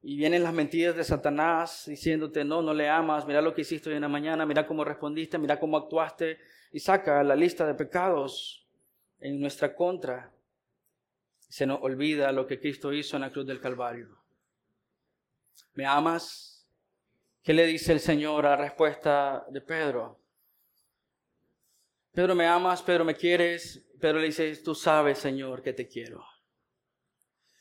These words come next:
Apela a la soberanía y omnisciencia del Señor. Y Jesús le dice, "Si eso es así,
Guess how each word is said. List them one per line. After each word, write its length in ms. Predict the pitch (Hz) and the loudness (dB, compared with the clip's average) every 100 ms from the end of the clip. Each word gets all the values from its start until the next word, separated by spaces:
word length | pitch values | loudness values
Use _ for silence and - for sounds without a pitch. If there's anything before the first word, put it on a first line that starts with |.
| _ - | _ -10
Apela 480 | - 156 160 156 147 | 0 6 8 8 8
a 40 | |
la 120 | 147 | 6
soberanía 640 | 143 151 139 139 151 160 147 | 2 2 2 4 2 2 0
y 20 | |
omnisciencia 840 | 143 139 135 - 156 156 156 143 | -2 -6 -8 0 2 2 2 0
del 160 | 135 135 | 0 -2
Señor. 680 | 147 135 151 156 160 - _ _ _ _ _ _ _ _ _ _ - | -4 -2 2 2 0 -4 _ _ _ _ _ _ _ _ _ _ -6
Y 80 | 131 | -2
Jesús 380 | 139 - 143 | -2 0 0
le 80 | 147 | 0
dice, 580 | 147 143 - 123 127 - _ _ | 0 -4 -4 -6 -6 -14 _ _
"Si 200 | - - | -6 0
eso 200 | 160 170 | 0 0
es 120 | 151 | -2
así, 640 | 147 - 165 139 127 131 | -4 -6 -6 -6 -8 -14